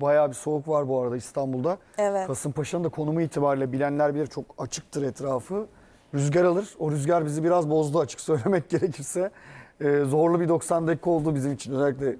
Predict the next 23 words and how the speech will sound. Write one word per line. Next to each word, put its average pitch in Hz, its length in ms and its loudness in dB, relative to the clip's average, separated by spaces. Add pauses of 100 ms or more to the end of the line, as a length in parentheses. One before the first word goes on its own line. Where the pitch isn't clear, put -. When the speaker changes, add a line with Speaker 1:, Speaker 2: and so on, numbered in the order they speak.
Speaker 1:
maçı 139 220 -4
izleyenler 156 460 2
için 170 220 -8
bayağı 151 240 4
zorlu 139 280 0
bir 139 60 -2
doksan 139 280 -2
Speaker 2:
Kar 269 160 4
Speaker 1:
dakika 381 140 0
Speaker 2:
geliyor 302 200 0
Speaker 1:
oldu. 196 80 -2
Speaker 2:
zaten 180 460 -2 (120)
bu 180 100 -4
arada, 170 240 -4
onu 147 60 2
Speaker 1:
Evet, 151 180 2
Speaker 2:
da 156 60 0
Speaker 1:
evet. 143 100 0
Speaker 2:
söyleyelim. 104 260 -2
Speaker 1:
Bayağı 143 260 4
soğuk 139 360 -6
var. 170 200 -6 (760)
Ee, 151 300 4